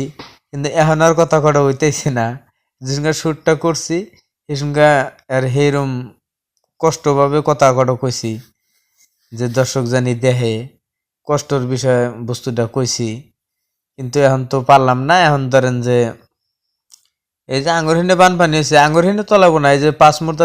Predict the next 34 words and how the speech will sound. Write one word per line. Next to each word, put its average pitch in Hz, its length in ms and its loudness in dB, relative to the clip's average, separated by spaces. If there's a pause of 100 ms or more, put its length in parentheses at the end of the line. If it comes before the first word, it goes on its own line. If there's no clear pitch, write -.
দেখেন 160 220 0
এই 147 80 -4
যে 147 120 -4
পাহাড় 143 280 4
টাহাড় 143 280 2
দেখা 127 240 4
গেতেছে, 113 420 -4 (680)
এনে 139 300 -4
যেমন 165 180 0 (120)
গোলাগালি 151 640 6
যে 139 140 -2
না 160 80 2 (100)
পুহুর 151 320 -2
টুহুর 156 300 0
গাতা 143 300 4
গুতা 147 260 0 (880)
অন্য 139 160 0 (160)
লোড 131 220 2
হয়েছে, 120 280 -2
এই 104 100 -4
যে 107 60 -4 (100)
না 101 100 -8 (180)
এনে 117 140 -4 (100)
বৃষ্টির 135 360 -6
পানি 139 180 -2 (100)
বাইশার 143 360 2
পানিও 135 220 2 (100)
আছে। 110 240 -4 (600)
যেমন 156 260 -4
বৃষ্টির 190 340 -4
পানিটা 170 280 4 (100)
বাড়া 170 200 8 (100)
যাহার 170 240 6 (140)
নাই, 139 100 2